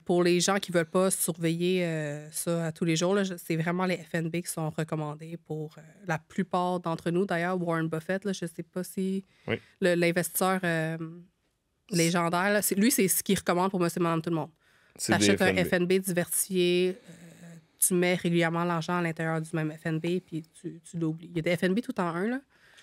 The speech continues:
Speaker 2: C'est-à-dire ?
Speaker 1: tout en un, c'est qu'il y a des F N B, euh, qui vont te permettre d'acheter les deux en même temps. T'as des actions et des obligations.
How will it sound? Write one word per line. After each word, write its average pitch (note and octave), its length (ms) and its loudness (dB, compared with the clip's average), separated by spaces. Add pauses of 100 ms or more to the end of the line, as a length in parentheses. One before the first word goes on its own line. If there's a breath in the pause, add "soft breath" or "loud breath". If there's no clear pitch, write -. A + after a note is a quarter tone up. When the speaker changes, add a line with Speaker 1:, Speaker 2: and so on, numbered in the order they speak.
(360 soft breath)
Speaker 2:
C'est-à-dire ? G#2+ 480 2
Speaker 1:
tout B3 200 0
en G3+ 160 2
un, G#3+ 260 2 (120)
c'est - 260 -4
qu'il G#3+ 280 0
y G3+ 80 4
a F#3+ 40 4
des F#3 80 0
F - 180 -2
N F#3 140 0
B, A3 280 0 (140)
euh, D#3+ 560 -8 (240)
qui - 260 -8
vont F3 140 2
te E3+ 60 -2
permettre F#3 280 2
d'acheter F#3 280 0
les F#3+ 140 2
deux F3+ 100 0
en F3 100 2
même E3 100 0
temps. E3 160 -2
T'as F3+ 120 -2
des F3 160 2
actions G3 440 -2 (520)
et G#3 100 2
des F#3+ 140 2
obligations. E3+ 440 -2